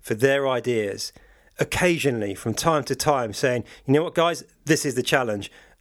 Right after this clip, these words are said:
I'm not sure of the way to go right now. What do you think?" That demonstrates true strength of character. It shows a level of inner confidence that we are comfortable enough in our skin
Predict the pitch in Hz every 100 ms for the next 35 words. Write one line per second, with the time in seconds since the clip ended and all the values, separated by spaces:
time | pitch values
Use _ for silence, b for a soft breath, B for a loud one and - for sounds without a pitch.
0 | - 120 135 165 160 - 151 131 120 127
1 | 123 117 110 127 120 113 107 104 104 -
2 | 123 139 139 135 123 139 160 151 - B
3 | B B B B - 151 160 - _ 156
4 | 143 147 - 139 120 - - - 147 143
5 | 143 139 - - 123 123 104 - 113 110
6 | - - 104 - _ _ _ _ _ -
7 | 170 - 160 170 165 143 - - 120 120
8 | 131 143 151 156 131 123 - B B -
9 | 151 147 127 - 139 127 120 110 95 -
10 | - 123 127 123 120 B B B - -
11 | 175 170 135 143 139 131 131 113 - 139
12 | 123 131 123 113 - - 151 113 107